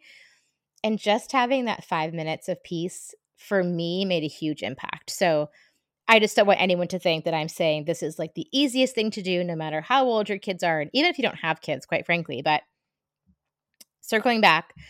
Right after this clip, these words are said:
I set my alarm for six o'clock every morning. And this is sort of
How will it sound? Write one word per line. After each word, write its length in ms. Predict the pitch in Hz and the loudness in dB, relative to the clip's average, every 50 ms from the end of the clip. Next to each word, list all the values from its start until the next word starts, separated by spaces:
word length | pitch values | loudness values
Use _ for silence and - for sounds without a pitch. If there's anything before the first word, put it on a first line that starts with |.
| - - - - _ _ _ _ _ _ - | -20 -20 -20 -20 _ _ _ _ _ _ 4
I 140 | 180 196 | 4 4
set 200 | 214 - - 233 | 4 4 2 2
my 120 | 247 262 247 | 2 2 0
alarm 380 | 233 202 185 180 175 175 175 170 | 0 0 0 0 0 -2 -2 -4
for 120 | - 170 | -6 -6
six 280 | 170 - 180 165 - - | -6 -6 -8 -10 -10 -10
o'clock 460 | 220 - 175 156 143 147 - _ - _ _ _ _ _ _ _ _ _ _ _ - | -12 -6 -4 -4 -4 -4 -6 _ -16 _ _ _ _ _ _ _ _ _ _ _ -4
every 180 | 165 165 180 190 | -2 0 0 0
morning. 560 | 185 156 147 143 147 147 143 143 143 151 143 _ _ _ - | -2 -4 -6 -8 -10 -10 -12 -12 -12 -14 -18 _ _ _ -10
And 160 | 170 160 156 | -10 -8 -6
this 220 | 147 160 160 - - | -4 -4 -4 -4 -6
is 180 | 180 175 - | -10 -10 -8
sort 200 | - - 175 151 | -8 -8 -8 -6
of 240 | 156 156 151 151 - | -6 -8 -8 -10 -12